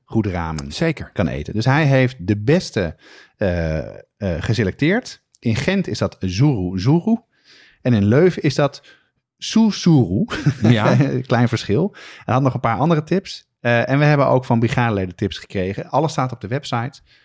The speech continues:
Speaker 1: Eh, dus dat zijn allemaal best wel goede plekken waar je, eh, in ieder geval een keer kan eten als je het nog niet kent.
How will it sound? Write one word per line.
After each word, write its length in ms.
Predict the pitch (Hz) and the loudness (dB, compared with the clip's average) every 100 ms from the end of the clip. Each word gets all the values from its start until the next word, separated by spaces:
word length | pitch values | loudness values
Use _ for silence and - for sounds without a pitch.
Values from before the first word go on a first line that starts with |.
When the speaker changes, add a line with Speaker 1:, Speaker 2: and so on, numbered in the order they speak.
| _ _ | _ _
Speaker 1:
Eh, 460 | - 104 101 98 95 | -6 -2 0 0 -2
dus 120 | 107 | -2
dat 140 | 110 117 | -2 0
zijn 160 | 127 | 0
allemaal 480 | 113 160 151 131 104 | 2 2 4 2 0
best 220 | 113 165 | -2 0
wel 100 | - | 0
goede 320 | 113 - 185 143 | -4 0 0 0
plekken 400 | - 135 131 123 | 0 0 0 -4
waar 200 | 107 107 | -2 -2
je, 120 | 98 | -2
eh, 380 | 98 - 95 - | -4 -6 -8 -6
in 60 | |
ieder 140 | 110 165 | 0 0
geval 280 | - 113 113 | 2 -2 0
een 100 | 120 | -2
keer 160 | 120 | -2
kan 180 | 101 90 | -2 -4
eten 320 | 104 147 - | -2 -2 -2
als 100 | 131 | -8
je 40 | - | -4
het 60 | 131 | -4
nog 80 | 120 | -4
niet 80 | |
kent. 280 | 117 110 117 | -4 -8 -10